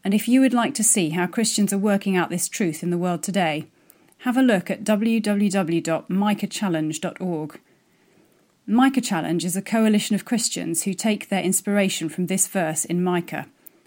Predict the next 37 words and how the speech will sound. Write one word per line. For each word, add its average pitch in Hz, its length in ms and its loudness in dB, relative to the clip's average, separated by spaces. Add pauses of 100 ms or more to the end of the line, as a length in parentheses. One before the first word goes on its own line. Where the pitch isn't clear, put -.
and 185 160 -2
campaign 202 540 2
on 170 140 2
issues 170 380 -2
of 156 100 -8
justice. - 640 -2 (960)
They 220 100 4
are 220 80 4
working 254 460 4
to 247 80 0
hold 196 300 0
governments 220 440 2
accountable 202 640 0
for - 120 -8
the 180 80 -4
promises 226 520 2
they 214 160 2
made 208 340 2
to 190 100 -6
the 165 100 -4
poorest 202 440 -2
people 196 300 0
in 185 100 2
the 185 80 2
world 160 400 0 (380)
in 190 100 0
the 180 80 2
year 180 220 2
two 175 180 -4
thousand, 156 600 -2 (560)
when 185 140 0
the 185 60 4
Millennium 208 480 4
Development 180 560 2
Goals 160 360 -2
were 165 80 -6
set. - 420 -4